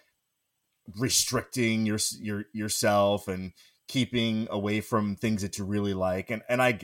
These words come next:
I get all that, but there's just certain things that you'll realize that you'll just feel better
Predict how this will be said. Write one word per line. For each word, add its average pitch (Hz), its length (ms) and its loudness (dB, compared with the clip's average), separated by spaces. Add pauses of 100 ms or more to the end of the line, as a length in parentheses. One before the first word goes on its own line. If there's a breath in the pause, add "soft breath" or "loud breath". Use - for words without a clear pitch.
(120)
I 113 100 4
get 98 200 -2
all 85 160 0
that, 82 220 -6
but 90 120 -8
there's 107 180 -4
just - 280 -6
certain 160 380 -2
things 101 560 -2
that 92 240 -2 (800)
you'll 170 220 2
realize 156 480 2
that - 140 -2
you'll 214 100 0
just - 280 -4
feel 226 240 2
better 101 600 0